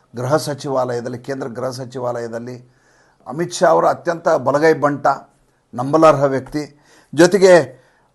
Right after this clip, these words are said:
ಪಾರ್ಲಿಮೆಂಟರಿ ಅಫೇರ್ಸ್‌ನಲ್ಲಿ ಇವರು ಕಾರ್ಯದರ್ಶಿಯಾಗಿದ್ದರು. ಇಷ್ಟೆಲ್ಲ ಸೇವೆ ಸಲ್ಲಿಸಿದ ಬಳಿಕ ಇವರನ್ನು ಚುನಾವಣಾ ಆಯುಕ್ತರನ್ನಾಗಿ ನೇಮಕಾತಿ ಮಾಡಲಾಗಿತ್ತು ಮಾರ್ಚ್ ಇಪ್ಪತ್ನಾಲ್ಕು, ಎರಡು ಸಾವಿರದ ಎರಡು, ಇಪ್ಪತ್ತ್ಮೂರರಲ್ಲಿ.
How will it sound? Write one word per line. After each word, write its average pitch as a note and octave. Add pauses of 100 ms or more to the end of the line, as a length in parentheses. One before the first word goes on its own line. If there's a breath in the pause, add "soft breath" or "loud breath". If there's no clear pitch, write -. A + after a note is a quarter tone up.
(120)
ಪಾರ್ಲಿಮೆಂಟರಿ G3
ಅಫೇರ್ಸ್‌ನಲ್ಲಿ D3+
ಇವರು C#3 (180)
ಕಾರ್ಯದರ್ಶಿಯಾಗಿದ್ದರು. C#3 (180)
ಇಷ್ಟೆಲ್ಲ F#3
ಸೇವೆ F#3+
ಸಲ್ಲಿಸಿದ C#3+
ಬಳಿಕ A#2 (640 soft breath)
ಇವರನ್ನು F3 (260)
ಚುನಾವಣಾ G3
ಆಯುಕ್ತರನ್ನಾಗಿ D#3+
ನೇಮಕಾತಿ B2
ಮಾಡಲಾಗಿತ್ತು D3+
ಮಾರ್ಚ್ G3
ಇಪ್ಪತ್ನಾಲ್ಕು, D#3+
ಎರಡು C#3+
ಸಾವಿರದ C3+
ಎರಡು, C3
ಇಪ್ಪತ್ತ್ಮೂರರಲ್ಲಿ. C3